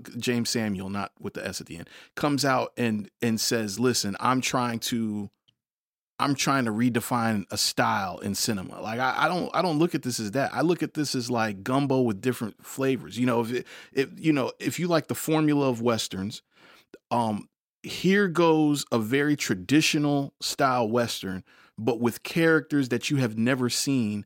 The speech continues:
in this particular way. Like, I, I think, I think he's, I think he made the movie that he set out to make.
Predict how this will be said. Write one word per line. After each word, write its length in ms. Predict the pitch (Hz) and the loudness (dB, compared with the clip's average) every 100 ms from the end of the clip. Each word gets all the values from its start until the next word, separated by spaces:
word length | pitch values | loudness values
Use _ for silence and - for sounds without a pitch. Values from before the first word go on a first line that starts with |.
| _ _ _ 135 | _ _ _ 0
in 160 | 127 | 2
this 240 | 110 127 - | 4 2 2
particular 520 | 120 - 135 113 98 | -2 -2 -2 -2 -4
way. 360 | 110 143 95 | -2 -2 -2
Like, 200 | 107 120 | -2 0
I, 120 | 131 123 | 0 0
I 80 | 131 | -4
think, 260 | - 165 - | 0 -2 0
I 120 | 131 | -4
think 260 | - 156 - | 0 -2 -2
he's, 360 | 160 143 - - | -6 -4 -4 -4
I 60 | |
think 240 | 143 175 - | -4 -4 -4
he 100 | 180 | -4
made 320 | 151 151 147 | 2 2 2
the 60 | 135 | 2
movie 340 | 131 151 131 | 4 4 2
that 180 | 117 110 | -2 -4
he 100 | 123 | -4
set 240 | - 131 | -2 0
out 160 | 117 107 | 0 -2
to 40 | 101 | -4
make. 280 | 151 208 | -2 -4